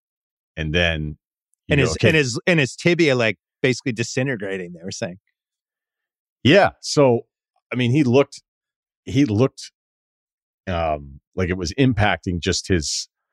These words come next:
Speaker 1: his day-to-day, and as you mentioned, the cold thing. But what I always thought was interesting about Augusta is that once you're there, it's probably the most protected atmosphere an athlete could have in any high leverage sporting event in the United States.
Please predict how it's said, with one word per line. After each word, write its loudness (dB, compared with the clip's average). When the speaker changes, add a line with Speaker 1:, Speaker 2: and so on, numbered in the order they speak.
Speaker 1:
his 0
day-to-day, 2
and -6
as -4
you 2
mentioned, -2
the -6
cold 2
thing. -10
But 2
what 4
I 6
always 2
thought -2
was -6
interesting -6
about -2
Augusta -2
is -8
that -2
once 2
you're 4
there, 0
it's -4
probably 4
the 0
most -2
protected -6
atmosphere -4
an -8
athlete -4
could -10
have -2
in -8
any -4
high -2
leverage -6
sporting -6
event -8
in -14
the -12
United -12
States. -12